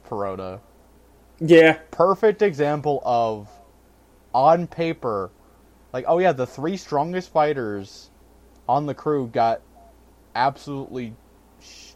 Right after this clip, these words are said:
Speaker 1: shit on by this one character because of her ability,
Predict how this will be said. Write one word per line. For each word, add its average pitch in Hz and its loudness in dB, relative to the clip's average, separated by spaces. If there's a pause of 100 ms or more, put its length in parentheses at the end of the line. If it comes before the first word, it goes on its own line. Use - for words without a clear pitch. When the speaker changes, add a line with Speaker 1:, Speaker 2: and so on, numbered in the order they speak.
(140)
Speaker 1:
shit - -4
on 98 0
by 101 -4
this 104 -12
one 120 -12
character 113 -8
because 101 -12
of 101 -16
her 104 -6
ability, 110 -12